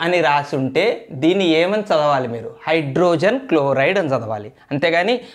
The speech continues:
హైడ్రో-, హైడ్రోక్లోరిక్ యాసిడ్ అని చదవకూడదు. ఎప్పుడు చదవాలి హైడ్రోక్లోరిక్ యాసిడ్? డిఐఎల్, డైల్యూట్ హెచ్సిఎల్ అని ఉన్నా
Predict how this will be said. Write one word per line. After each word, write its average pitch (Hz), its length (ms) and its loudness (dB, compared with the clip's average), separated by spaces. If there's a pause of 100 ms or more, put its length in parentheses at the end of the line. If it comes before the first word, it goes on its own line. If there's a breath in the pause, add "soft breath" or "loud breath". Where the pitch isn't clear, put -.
(120 loud breath)
హైడ్రో-, 175 680 2
హైడ్రోక్లోరిక్ 185 960 2 (100)
యాసిడ్ 160 400 0
అని 175 140 0
చదవకూడదు. 131 800 -4 (300 soft breath)
ఎప్పుడు 170 300 0
చదవాలి 196 340 2
హైడ్రోక్లోరిక్ 165 640 0
యాసిడ్? 120 420 -4 (280)
డిఐఎల్, 135 640 -2 (220)
డైల్యూట్ 165 520 0
హెచ్సిఎల్ 147 540 -2
అని 123 160 -2
ఉన్నా 127 300 -4